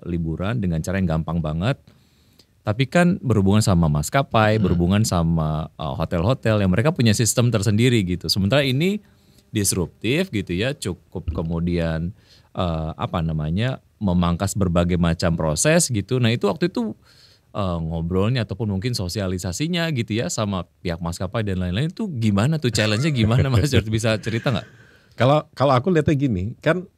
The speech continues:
Speaker 2: win-win sebenarnya.
Speaker 1: Hmm.
Speaker 2: Karena kalau kita lihat maskapai itu kan investasi besar sekali. Satu, satu pesawat, bayangin harganya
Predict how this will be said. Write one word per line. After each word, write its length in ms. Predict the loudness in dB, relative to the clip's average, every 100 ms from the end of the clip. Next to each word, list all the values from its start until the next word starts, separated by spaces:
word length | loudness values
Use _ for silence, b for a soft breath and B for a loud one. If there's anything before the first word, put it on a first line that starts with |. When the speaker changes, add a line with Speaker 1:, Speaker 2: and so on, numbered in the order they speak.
| 2
Speaker 2:
win-win 400 | 4 4 4 2
sebenarnya. 400 | 0 0 0 0
Speaker 1:
Hmm. 560 | 2 4 4 0 -4 -6
Speaker 2:
Karena 240 | -2 0
kalau 160 | 2 2
kita 240 | 0 0
lihat 160 | 0 -2 _ _
maskapai 640 | _ -4 -2 -6 -2 -2 0
itu 160 | -2
kan 240 | -4 -4 -6 -16 _ _ _
investasi 560 | 0 0 -2 -2 0
besar 240 | 0 0 -4
sekali. 400 | -4 -4 -4 -8 _
Satu, 240 | -8 -8 -12 _
satu 520 | -6 -4 0 -2 -2 _ _ _
pesawat, 400 | -8 -4 -4 -4
bayangin 400 | -4 -4 -4 -4 -6 -12
harganya 560 | -8 -4 -4 -4 -6